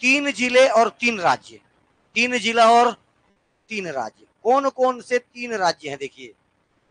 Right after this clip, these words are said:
ये इतना वाला इलाका, ये, ये दिख रहा है, ये इतना लगता है एमपी। ये इतना बस, ये इतना इलाका क्या लगा? एमपी। इतना पूरा लगेगा यूपी।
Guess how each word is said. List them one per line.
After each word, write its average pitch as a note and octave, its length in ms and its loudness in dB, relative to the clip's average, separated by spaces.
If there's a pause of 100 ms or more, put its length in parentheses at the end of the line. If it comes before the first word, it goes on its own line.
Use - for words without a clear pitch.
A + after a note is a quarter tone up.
(1400)
ये A3+ 100 2 (200)
इतना A#3+ 460 0
वाला A3+ 400 2
इलाका, G3 600 -4 (100)
ये, G#3 160 -4 (160)
ये G#3 120 -2
दिख A3+ 180 -10
रहा C4 100 -4
है, B3 60 -4
ये A#3+ 240 -6 (560)
इतना A#3 340 -4
लगता A3 360 -2
है G#3+ 140 -2 (100)
एमपी। E3 400 -12 (1700)
ये G3 80 -4
इतना E3 340 -6
बस, A2+ 360 -16 (1200)
ये F#3+ 160 -14
इतना G#3 240 -8
इलाका A3+ 300 -2
क्या A3 160 -2
लगा? A3 340 0 (560)
एमपी। C#3 420 -18 (640)
इतना A#3 500 -4
पूरा A3 460 -4
लगेगा G#3 400 -2
यूपी। E3 520 -10